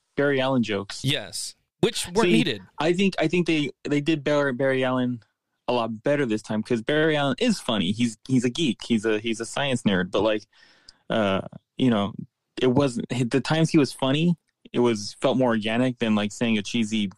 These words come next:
Speaker 1: buffet joke or something. Or
Speaker 2: Y-, y-, yeah, the, it
Speaker 1: it
Speaker 2: just
Speaker 1: just felt better. The jokes or his humor was a little spot on more.
Speaker 2: Right. That as well as, you know, the, the, the scene at the end, that was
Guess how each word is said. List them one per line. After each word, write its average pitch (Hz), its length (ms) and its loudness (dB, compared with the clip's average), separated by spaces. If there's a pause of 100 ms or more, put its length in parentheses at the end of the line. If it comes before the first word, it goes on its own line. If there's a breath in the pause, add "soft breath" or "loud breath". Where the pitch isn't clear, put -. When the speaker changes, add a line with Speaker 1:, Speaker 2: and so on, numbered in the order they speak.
(140)
Speaker 1:
buffet 107 360 -2
joke 113 320 0
or 120 60 0
something. 120 480 -2
Or 98 80 -2
Speaker 2:
Y-, 95 140 -8
y-, 113 220 -2
yeah, 104 340 -4
the, 101 120 -2
it 120 300 -6
Speaker 1:
it 110 80 -8
Speaker 2:
just 123 180 0
Speaker 1:
just 131 160 0
felt 123 200 0
better. 80 340 -2 (360 loud breath)
The 117 100 2
jokes 127 460 0
or 90 360 -2 (200)
his 131 300 -2
humor 131 360 2
was 98 320 -4
a - 80 -8
little 101 460 -2 (100)
spot - 340 -4
on - 100 -2 (100)
more. 90 240 -2 (240)
Speaker 2:
Right. 101 320 0 (240)
That 143 380 -4 (280)
as 117 220 -4
well 127 320 2
as, 110 280 0
you 113 100 -4
know, 104 260 -2
the, 104 260 0
the, 98 360 0 (560 soft breath)
the - 40 0
scene 160 280 -2
at 147 120 -6
the 123 180 -4
end, 110 440 -4 (120)
that 107 220 0
was 104 520 -4